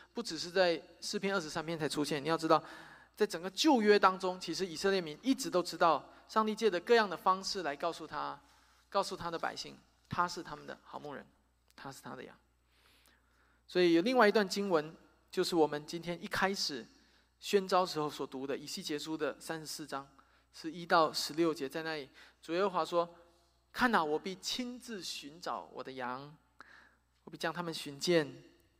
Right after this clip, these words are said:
牧人在，在，在羊群的四散的日子怎样寻找他，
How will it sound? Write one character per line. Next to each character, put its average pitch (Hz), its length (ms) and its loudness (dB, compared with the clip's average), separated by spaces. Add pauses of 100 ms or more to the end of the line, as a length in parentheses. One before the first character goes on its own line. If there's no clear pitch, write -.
(520)
牧 233 160 4
人 170 180 4
在， 190 180 -2
在， 220 220 2 (120)
在 233 120 4
羊 175 260 4
群 185 140 -4
的 175 320 0
四 208 220 -2
散 202 160 2
的 165 120 2
日 185 120 4
子 156 120 -4
怎 139 180 -4
样 160 280 0
寻 151 180 -12
找 156 140 0
他， 147 220 -4